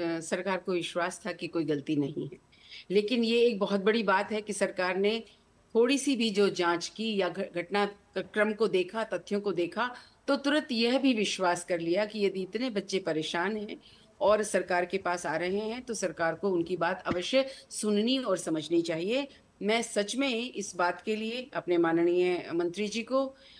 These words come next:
जो नैतिक जिम्मेदारी मानकर इसको स्वीकार भी कर रहे हैं और इस पर कार्य भी कर रहे हैं, उसके लिए उनका फिर से अभिनंदन करना चाहती हूँ। और इसी से ये दोनों जो निर्णय लिए गए हैं, आज तो एक अधिनियम की बात है, दूसरा जांच समिति की बात है,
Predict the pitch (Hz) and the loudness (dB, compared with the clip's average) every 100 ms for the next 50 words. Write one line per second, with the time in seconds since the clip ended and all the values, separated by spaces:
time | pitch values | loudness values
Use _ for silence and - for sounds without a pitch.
0 | - - 214 226 233 233 208 202 208 247 | -20 0 6 8 8 6 6 4 2 -4
1 | - 156 151 196 214 214 226 247 202 180 | -8 -4 0 2 2 2 2 0 0 0
2 | 220 233 214 202 - 202 - 185 196 220 | 0 0 -2 -2 -6 -6 -8 -2 -2 0
3 | 202 170 165 165 185 180 175 170 160 151 | -4 -2 -2 0 -2 -2 -4 -8 -4 -2
4 | 151 160 196 180 196 214 233 240 - - | -2 -4 -2 -2 0 -2 -4 -8 -14 -20
5 | _ 202 - 247 247 247 247 254 254 269 | _ -6 -2 0 0 0 -4 -4 0 2
6 | 220 202 180 175 175 165 175 170 165 165 | 4 4 4 2 0 0 -2 -2 -4 -4
7 | 202 247 277 - - - - 254 247 254 | -4 -4 -6 -12 -20 -8 0 0 0 -2
8 | 254 370 381 208 156 - - - 208 208 | 2 2 4 0 0 -8 -12 -4 2 6
9 | 220 254 302 262 262 208 196 233 226 208 | 6 6 4 4 2 6 4 4 0 2
10 | 202 185 180 170 170 - 208 208 - 240 | 2 4 0 -4 -2 0 0 -2 -4 -2
11 | 202 220 - _ 180 175 185 214 233 269 | -2 -4 -8 _ -4 0 2 0 -2 0
12 | 254 254 294 285 - _ _ _ 196 240 | 0 0 -4 -6 -12 _ _ _ -6 -4
13 | 226 254 214 196 190 - 180 185 233 262 | 0 0 2 2 0 0 0 -2 -4 -4
14 | 247 247 254 277 277 | -2 -2 -2 -4 -6